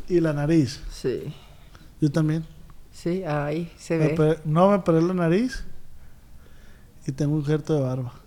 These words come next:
Speaker 2: ¿Injerto de barba? ¿Neta?
Speaker 1: ¿Pensabas que era natural?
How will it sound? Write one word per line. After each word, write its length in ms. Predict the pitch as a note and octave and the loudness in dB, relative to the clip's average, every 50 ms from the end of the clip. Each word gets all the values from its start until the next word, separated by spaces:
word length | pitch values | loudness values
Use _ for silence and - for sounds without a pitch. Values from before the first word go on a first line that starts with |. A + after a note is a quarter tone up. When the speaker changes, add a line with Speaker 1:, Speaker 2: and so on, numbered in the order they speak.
| - - - - - - | -20 -20 -20 -20 -16 -6
Speaker 2:
¿Injerto 540 | - F3+ E3+ D3+ - - D#3+ D#3+ E3 - A3 | -2 0 0 0 2 2 2 2 2 2 0
de 80 | A3 G3 | 0 2
barba? 420 | E3 E3 F3+ G#3+ A3+ A3 F#3 E3 - - - - - - - - - - - - - - - - - - - - - - - - - - - - - - - - - - - - - - - - | 0 0 -2 -2 -2 -4 -4 -4 -6 -12 -18 -20 -20 -20 -20 -20 -20 -20 -20 -20 -20 -20 -20 -20 -20 -20 -20 -20 -20 -20 -20 -20 -20 -20 -20 -20 -20 -20 -20 -20 -20 -20 -20 -20 -20 -20 -6 2
¿Neta? 580 | - D3+ D#3 E3 D#3+ - - C4+ C#4 B3 G3 - - - | 4 6 6 6 4 2 -2 -2 0 -2 -2 -4 -6 -2
Speaker 1:
¿Pensabas 360 | - D3+ C3+ C#3+ D3 D3 C#3+ | 0 0 2 2 0 0 0
que 100 | - F3 | -2 -2
era 100 | F3 F#3 | -2 0
natural? 400 | F#3+ F#3+ E3+ D#3+ D3 E3+ F#3 G3 | -2 -2 -4 -6 -6 -8 -10 -12